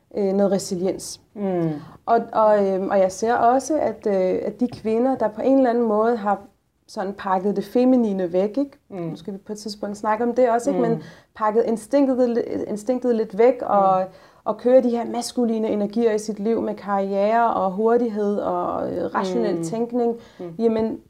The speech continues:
Speaker 1: øh, de har altså også, øh, og igen,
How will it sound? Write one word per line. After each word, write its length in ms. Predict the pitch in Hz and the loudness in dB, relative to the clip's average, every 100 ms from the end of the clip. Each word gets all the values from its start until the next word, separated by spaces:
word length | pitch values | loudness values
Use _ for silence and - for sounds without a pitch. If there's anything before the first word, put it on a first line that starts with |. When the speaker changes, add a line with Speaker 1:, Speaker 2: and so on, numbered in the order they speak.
| - | -8
Speaker 1:
øh, 280 | 214 208 208 208 _ _ _ _ _ | -4 -4 -4 -10 _ _ _ _ _
de 120 | 233 214 | -4 -2
har 240 | 220 320 | 0 0
altså 300 | 269 240 208 | 0 0 0
også, 240 | 226 - - _ 311 208 | 0 -6 -20 _ -10 -4
øh, 200 | 190 190 | -2 0
og 100 | 190 | -2
igen, 340 | 190 233 262 | 2 2 2